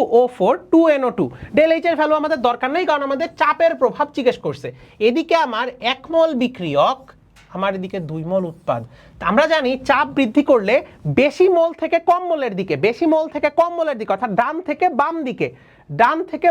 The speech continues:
বাম দিকে যাবে। খেয়াল করো, বাম দিকে যাবে। আশা করি উত্তর বুঝতে পারছো। টিচার, কোন বিক্রিয়ায় চাপের প্রভাব নাই? আসো, এটা একটু করে ফেলি। আমার এইটাতে দেখতে পাচ্ছি যে আমার টোটাল বিক্রিয়ক চার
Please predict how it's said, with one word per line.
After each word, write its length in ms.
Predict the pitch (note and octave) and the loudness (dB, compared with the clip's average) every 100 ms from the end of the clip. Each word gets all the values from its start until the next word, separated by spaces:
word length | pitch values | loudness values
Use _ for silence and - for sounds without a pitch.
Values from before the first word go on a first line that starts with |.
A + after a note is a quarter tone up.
| C#4+ | 0
বাম 140 | D4 D4+ | -2 -4
দিকে 160 | C4+ B3+ G3 | -4 -4 -2
যাবে। 160 | C#3 B2+ - _ | -4 -8 -18 _
খেয়াল 160 | - G3+ | -4 -2
করো, 120 | - F#3+ - | -2 -6 -4
বাম 120 | E3 D3 | -4 -4
দিকে 140 | C3+ C3 | -8 -8
যাবে। 120 | A#2+ B2 | -8 -10
আশা 120 | C#3 - | -12 -10
করি 100 | C4 B3+ | -8 -8
উত্তর 200 | - C4 C4 | -4 -4 -4
বুঝতে 160 | - D3 | -2 0
পারছো। 200 | C3+ C3 - - - | 0 -2 -8 -14 -6
টিচার, 240 | A#3 E4+ E4+ | 0 2 4
কোন 120 | D4+ D#4 D#4 | 2 2 0
বিক্রিয়ায় 340 | C#4+ C#4 D#4+ D#4 | 0 0 0 -2
চাপের 260 | C4+ C4 B3+ | -2 -4 -2
প্রভাব 220 | G3+ A3+ G#3+ | 0 0 -2
নাই? 100 | E3+ - - C4 | -4 -8 -10 -8
আসো, 100 | B3+ | -8
এটা 80 | - | -10
একটু 100 | - A#3+ | -4 -2
করে 120 | E3 | -2
ফেলি। 160 | - A#2 - _ _ _ - - _ _ - - - _ | -6 -16 -20 _ _ _ -20 -20 _ _ -20 -20 -20 _
আমার 140 | C4+ D4+ | 2 2
এইটাতে 240 | D4+ D#4+ E4 | 0 -4 -2
দেখতে 180 | D4+ D4+ A#3 | -2 0 0
পাচ্ছি 280 | - - B3+ G#3+ | -2 -4 -6 -2
যে 100 | F#3+ A#3+ F#4 - _ _ _ _ _ | 0 0 -2 -10 _ _ _ _ _
আমার 220 | G3 A#3 D4 - | -4 -2 -4 -2
টোটাল 320 | C4 B3+ D4+ D#4 A#3+ | -2 0 0 0 -6
বিক্রিয়ক 460 | B3 C#4 C4+ C#4 - - | -6 -2 0 0 -4 -4
চার 180 | D#4 | -2